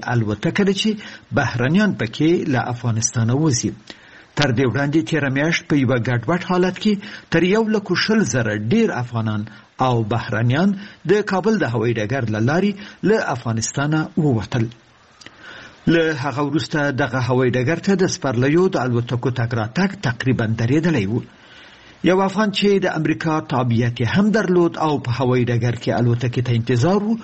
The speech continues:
فرانس پرس خبري اژانس ته پرون وویل، د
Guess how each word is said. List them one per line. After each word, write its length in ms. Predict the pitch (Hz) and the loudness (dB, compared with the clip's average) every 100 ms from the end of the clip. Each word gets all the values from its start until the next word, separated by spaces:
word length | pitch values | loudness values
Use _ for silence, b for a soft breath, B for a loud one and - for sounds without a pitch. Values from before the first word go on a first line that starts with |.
| B B - | B B -2
فرانس 320 | 214 175 170 | 0 0 0
پرس 240 | - 226 - | 0 -2 -2
خبري 280 | 131 123 120 113 | -2 0 0 0
اژانس 320 | 127 117 - | 0 -2 -2
ته 80 | 120 | -2
پرون 360 | 123 120 123 | 0 2 4
وویل، 360 | 156 180 214 202 B - _ _ _ _ _ _ | 4 4 2 0 B -20 _ _ _ _ _ _
د 100 | - | 2